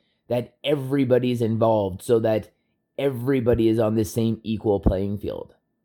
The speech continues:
You know, if we all had this opportunity in now, in life now, to be able to understand what it's like to go hungry, maybe you'd understand what it's like for somebody's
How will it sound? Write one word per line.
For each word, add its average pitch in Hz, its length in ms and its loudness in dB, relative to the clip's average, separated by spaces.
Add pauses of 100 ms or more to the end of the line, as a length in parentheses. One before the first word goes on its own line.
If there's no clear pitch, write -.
(2000)
You 131 100 2
know, 123 260 4
if 113 80 -4
we 139 180 4
all 135 260 4
had 135 300 0
this 120 220 -2
opportunity 120 1000 -2
in 113 420 -2
now, 117 480 2 (240)
in 127 160 -2
life 123 220 0
now, 117 340 0
to 127 100 4
be 110 140 0
able 113 200 4
to 113 240 0
understand 131 440 0
what 120 80 0
it's 107 100 -2
like 123 140 0
to 123 60 -2
go 101 140 2
hungry, 107 680 0 (600)
maybe 127 240 0
you'd 127 120 4
understand 113 720 0
what 107 100 2
it's 101 140 -4
like 113 240 0
for 104 100 -2
somebody's 98 520 -2